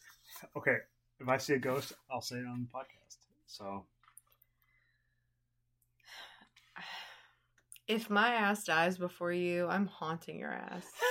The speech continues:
Speaker 1: <laughs> That's fine.
Speaker 2: And you're gonna see me, and I know you're not gonna be like,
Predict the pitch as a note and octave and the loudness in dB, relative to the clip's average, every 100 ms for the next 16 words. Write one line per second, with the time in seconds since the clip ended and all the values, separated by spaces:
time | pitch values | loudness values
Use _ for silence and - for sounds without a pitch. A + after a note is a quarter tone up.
0 | C5+ D#5 D5+ _ C#3+ C#3+ - - D3 C#3+ | 2 -4 -10 _ -2 -2 -2 0 0 0
1 | B2 G#3 G3+ G3 G3+ A3 A3+ A3+ G3+ G3 | -2 2 4 4 4 4 4 0 0 2
2 | G3+ G#3 G#3+ G#3 G3 F#3+ F#3 F3+ F#3 F3+ | 4 4 4 4 2 2 6 6 6 4
3 | F#3 F#3 F#3 F#3 F3+ | 4 0 0 0 0